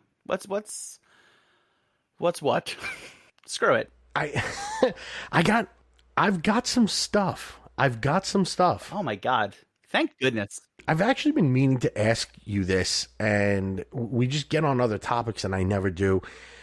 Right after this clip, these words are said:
Speaker 2: So, you are a very, very big movie fan. Tremendous.
Speaker 1: Yes. Mm-hmm.
Speaker 2: So, I'm sure,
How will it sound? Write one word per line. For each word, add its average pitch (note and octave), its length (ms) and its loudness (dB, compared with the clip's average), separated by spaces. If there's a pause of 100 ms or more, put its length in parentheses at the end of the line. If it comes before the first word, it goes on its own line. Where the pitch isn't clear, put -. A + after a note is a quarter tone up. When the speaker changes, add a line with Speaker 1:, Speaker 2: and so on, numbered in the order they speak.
(120)
Speaker 2:
So, A#2+ 400 0 (640)
you D#3+ 460 2
are A#2 560 0 (100)
a A#2+ 80 2
very, G2 800 0 (100)
very A2 560 0
big F#2+ 600 -2 (220)
movie G2 360 2
fan. - 400 -8 (260)
Tremendous. D#3+ 720 0 (300)
Speaker 1:
Yes. C3 80 -6
Mm-hmm. C#3+ 260 -4 (320)
Speaker 2:
So, A#2+ 380 2
I'm D#3 240 4
sure, G#2 640 0